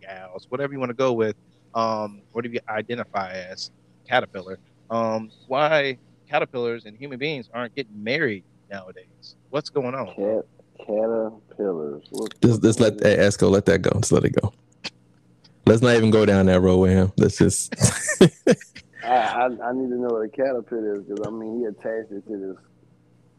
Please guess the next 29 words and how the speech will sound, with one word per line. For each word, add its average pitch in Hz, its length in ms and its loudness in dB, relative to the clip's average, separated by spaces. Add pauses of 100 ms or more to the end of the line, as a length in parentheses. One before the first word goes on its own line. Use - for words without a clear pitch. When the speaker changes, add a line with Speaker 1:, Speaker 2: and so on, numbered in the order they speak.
Speaker 1:
Hey, 185 160 2
Speaker 2:
like, 98 140 -8
Speaker 1:
man, 127 180 -2
Speaker 2:
this 185 80 -8
Speaker 1:
you 139 60 -6
know, 139 300 2
hey, 120 200 0
some 156 240 -4
people, 175 420 -4
you 381 80 6 (760)
know, 123 380 -8
they 127 140 -10
identify 123 720 -10 (100)
as 113 300 -12
a, 127 280 -14 (140)
you 131 80 -20
know, 131 220 -20 (140)
a, 113 40 -16
a, 113 420 -12 (100)
a - 60 -20
Down 120 260 -10
Nation, 127 420 -14 (440)
you 107 100 -18
know, 107 280 -12 (840)
as 110 180 -10
a 104 60 -10
fucking 110 360 -6
caterpillar, 127 880 -4
as, 104 340 -8